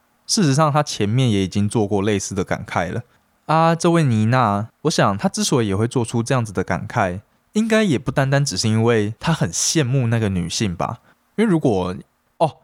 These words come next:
这样子就说得通了啦，为什么她讲完“真希望在那里的是我”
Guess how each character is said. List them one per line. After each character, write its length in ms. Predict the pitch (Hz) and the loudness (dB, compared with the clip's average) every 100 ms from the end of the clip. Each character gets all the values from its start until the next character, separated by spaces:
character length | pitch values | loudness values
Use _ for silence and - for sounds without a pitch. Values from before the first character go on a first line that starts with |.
| _ _ - | _ _ 0
这 100 | 269 | 0
样 60 | |
子 80 | 185 | 4
就 80 | 202 | 2
说 260 | - 185 | 4 2
得 60 | 151 | 2
通 260 | - 143 139 | 2 0 2
了 80 | |
啦， 260 | 113 92 82 | 2 2 0
为 140 | 143 | 0
什 140 | 208 143 | 0 2
么 120 | 95 | 0
她 320 | - 127 131 151 | 0 0 0 -2
讲 240 | 107 92 | -2 0
完 260 | 92 90 104 | -2 -2 -2
“真 220 | 147 151 | 0 0
希 180 | - 147 | 0 2
望 180 | 147 | 2
在 140 | 127 139 | 2 2
那 120 | 139 | 2
里 120 | 104 | 2
的 80 | 87 | 0
是 240 | - - | 0 0
我” 340 | 120 95 85 | 0 0 -2